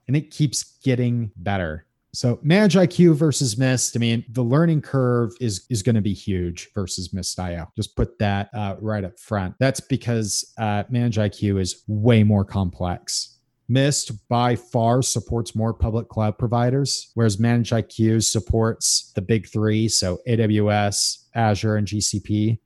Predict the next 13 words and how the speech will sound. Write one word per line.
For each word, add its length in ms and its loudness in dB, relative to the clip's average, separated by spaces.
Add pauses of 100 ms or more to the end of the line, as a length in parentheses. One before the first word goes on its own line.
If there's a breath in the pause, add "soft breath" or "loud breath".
(140)
And 160 0
it 140 -2
looks 400 0
like, 340 4
uh, 220 4
according 300 -2
to 160 -4
their, 400 2
uh, 260 0
to 140 -8
the 80 -4
roadmap, 500 -2
uh, 160 -4